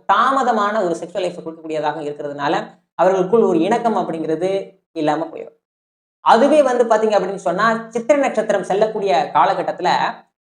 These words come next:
காரண காரியம் இல்லாமலே கருத்து வேறுபாடை கொடுக்கக்கூடிய அமைப்புகளை ஏற்படுத்திவிடும். இந்த டைம்ல எப்படி இருக்கும் அப்படின்னு கேட்டீங்கன்னா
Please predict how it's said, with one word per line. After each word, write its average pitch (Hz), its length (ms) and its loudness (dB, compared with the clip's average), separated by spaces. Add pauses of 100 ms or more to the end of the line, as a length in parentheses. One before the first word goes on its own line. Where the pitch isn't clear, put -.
(720)
காரண 247 380 6
காரியம் 233 320 2
இல்லாமலே 220 480 2
கருத்து 226 320 2
வேறுபாடை 208 480 4
கொடுக்கக்கூடிய 185 580 -2 (100)
அமைப்புகளை 220 480 2
ஏற்படுத்திவிடும். 143 600 -6 (540)
இந்த 240 300 0
டைம்ல 285 380 4 (120)
எப்படி 214 260 2
இருக்கும் 226 260 2
அப்படின்னு 190 260 -2
கேட்டீங்கன்னா 180 380 -2